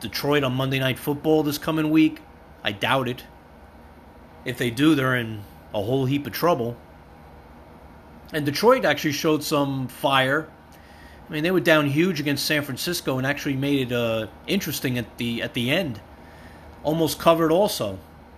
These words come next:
They lost by eight. The spread was seven and a half. So they almost covered. But, uh, but Green Bay, yeah, I, I, if they, if they were to lose this week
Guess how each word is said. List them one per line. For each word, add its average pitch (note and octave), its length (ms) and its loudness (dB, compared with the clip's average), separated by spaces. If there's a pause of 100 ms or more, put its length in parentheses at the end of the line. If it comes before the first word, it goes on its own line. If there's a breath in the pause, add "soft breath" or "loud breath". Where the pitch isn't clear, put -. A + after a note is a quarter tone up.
(560)
They F2+ 80 -12
lost C#3 260 -4
by B2 140 0
eight. D3 360 2 (360)
The G#2+ 60 -8
spread C#3+ 340 -2
was B2+ 120 -2
seven D3 280 -2
and B2 120 -4
a A2+ 40 -2
half. C3 440 -2 (520)
So - 160 -12
they G#2+ 100 -4
almost C#3+ 340 -2
covered. A2+ 360 -2 (1080 loud breath)
But, G#2 240 -6 (760)
uh, G#2 400 -2 (600)
but A#2 160 0
Green F3+ 260 4
Bay, F#3+ 240 6
yeah, F#3+ 220 6
I, C3 340 -2
I, C#3+ 80 -4 (120)
if C#3 220 -8
they, F#3 340 2
if D3 340 -8
they F#3 140 0
were A#3+ 80 0
to A3+ 60 2
lose G#3+ 260 0
this G#3+ 240 -2
week G3 400 0